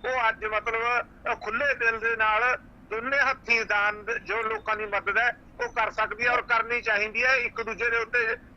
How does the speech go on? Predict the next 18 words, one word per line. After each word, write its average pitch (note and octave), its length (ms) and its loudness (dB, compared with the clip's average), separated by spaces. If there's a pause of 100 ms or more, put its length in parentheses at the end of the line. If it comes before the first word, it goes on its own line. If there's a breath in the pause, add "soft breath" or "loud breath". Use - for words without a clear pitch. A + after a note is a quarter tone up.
(100)
ਇਹ A3 100 -2
ਚਿੱਕੜ A#3 400 -2
ਉਛਾਲ G#3+ 360 2
ਕੇ A#3+ 220 -2
ਜਾਂ, B3 320 4 (300)
ਮਤਲਬ, A#3 240 -2
ਇੱਕ A#3+ 220 -4
ਦੂਜੇ A#3 320 -2
ਦੀ A#3 160 -4
ਬਦਨਾਮੀ G#3 560 0
ਕਰਕੇ A#3 420 -2 (260)
ਜਿਹੜੀ B3 260 0
ਇਹ B3 160 0
ਪਾਲਿਸੀ A3+ 540 0
ਹੈ, C4 120 4
ਇਹਨੂੰ B3 340 0
ਤਿਆਗ G#3 420 2
ਕੇ B3+ 340 0